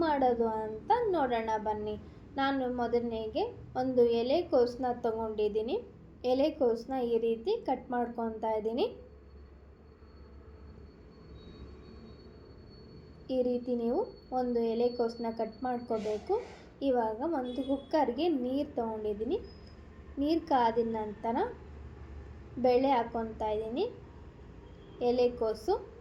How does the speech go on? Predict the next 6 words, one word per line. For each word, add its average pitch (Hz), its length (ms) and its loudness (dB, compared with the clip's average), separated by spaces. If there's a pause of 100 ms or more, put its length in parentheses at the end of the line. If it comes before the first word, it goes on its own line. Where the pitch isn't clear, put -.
(2500)
ಕಟ್ 254 280 4
ಮಾಡಿದಂಥ 240 460 -2 (160)
ಎಲೆಕೋಸನ್ನ 226 640 -4
ಹಾಕ್ಕೊತಾ 214 640 -8
ಇದ್ದೀನಿ. 240 260 -4 (1800)
ಈಗ 240 160 -6